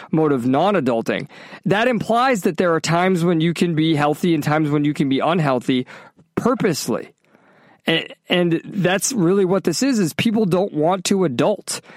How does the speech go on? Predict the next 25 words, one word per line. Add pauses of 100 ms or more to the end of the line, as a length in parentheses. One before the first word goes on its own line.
(240)
They
want
somebody
else
to
adult
for
them
so
they
can
continue
to
be
a
child (320)
because
they
don't
want
the
responsibility
of
living,
because